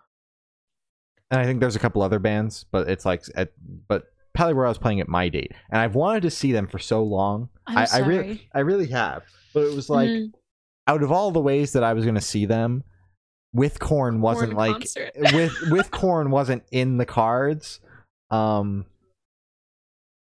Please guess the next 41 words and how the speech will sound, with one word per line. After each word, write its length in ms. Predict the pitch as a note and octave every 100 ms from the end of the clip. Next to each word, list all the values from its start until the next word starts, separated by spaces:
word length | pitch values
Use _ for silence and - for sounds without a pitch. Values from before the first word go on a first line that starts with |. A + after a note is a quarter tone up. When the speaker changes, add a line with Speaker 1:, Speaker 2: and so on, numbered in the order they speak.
| _ -
Speaker 1:
so, 120 | G3
like, 80 | F#3+
I'm 100 | F3+
sto-, 300 | - - -
I'm 140 | F#3+
stoked 300 | - F3+ F#3
that 100 | A3
I 60 | E3+
finally 280 | F#3 F3 D#3
get 140 | D3
to, 60 | D3
like, 120 | B2+
check 240 | - E3+
that 80 | D#3
off 140 | C3
my 100 | C#3+
box 280 | B2 B2+ B2
and 60 | A#2
be 60 |
like, 100 | A#2
"I 60 | A2
saw 240 | G#2 B2+ A2
Palais 320 | - A2+ G#2
Royale," 380 | G2+ G#2+ G#2 F2+
because 240 | G2+ -
they're, 160 | A#2+ A#2
they've 260 | C3 C3+
been 220 | - D#3
a 100 | C3+
band 260 | A#2 A#2+ A#2
that 80 | A2
I've 80 | G#2+
wanted 180 | A2+
to 60 | G2+
see, 180 | - C3
but 140 | G#2+
I 80 | A2
also 220 | B2 -
wanted 220 | A#2 A2 G2+
to, 60 |
like, 220 | G#2 F#2+